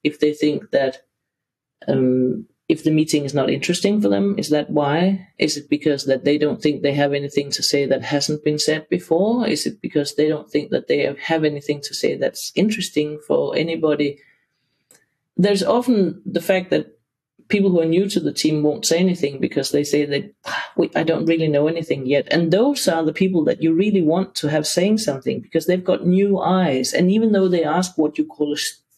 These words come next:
a stupid question, it can be a very qualified question, because they don't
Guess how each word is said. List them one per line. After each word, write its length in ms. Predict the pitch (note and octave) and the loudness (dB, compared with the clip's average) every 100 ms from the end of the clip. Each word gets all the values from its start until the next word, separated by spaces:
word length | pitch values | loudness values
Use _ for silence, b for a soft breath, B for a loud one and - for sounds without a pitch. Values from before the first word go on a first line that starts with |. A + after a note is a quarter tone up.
| _ _ _ _ - - | _ _ _ _ -6 -2
a 60 | |
stupid 520 | - - G3+ G#3 - | -2 0 -2 0 -4
question, 560 | - F#3 F#3+ - C#3 C3+ B B B B B B _ | 0 0 0 -2 -4 -6 B B B B B B _
it 160 | F3 - | -2 0
can 160 | E3+ | 0
be 100 | D#3+ | 2
a 60 | D#3 | 2
very 200 | E3 E3+ | 2 0
qualified 560 | - F#3 A#3 - C#3 | -2 2 2 0 -4
question, 380 | - D3+ - D3 | -2 -4 -2 -4
because 300 | C#3+ E3 D3+ | -2 -2 0
they 100 | D#3 | 0
don't 300 | D#3 F3 F3 | 0 -2 -6